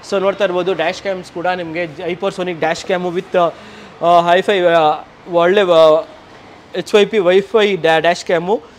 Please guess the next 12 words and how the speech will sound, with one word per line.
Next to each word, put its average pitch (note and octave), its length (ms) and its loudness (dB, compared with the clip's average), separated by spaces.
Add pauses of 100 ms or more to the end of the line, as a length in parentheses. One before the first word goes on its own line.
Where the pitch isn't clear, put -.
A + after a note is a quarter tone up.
(320)
So E3+ 80 -4 (1040)
almost G3 280 0
like G3+ 140 0
ನಿಮಗೆ G3+ 260 2
ಒನ್ F#3 220 2
ಟ್ವೆಂಟಿ G#3+ 240 4
ಏಟ್ F#3+ 140 4
ಜಿ G3 100 -2
ಬಿ F#3+ 100 -6
ತನಕ F#3 220 0
support F3+ 480 -2
ಆಗುತ್ತೆ. F#3 380 0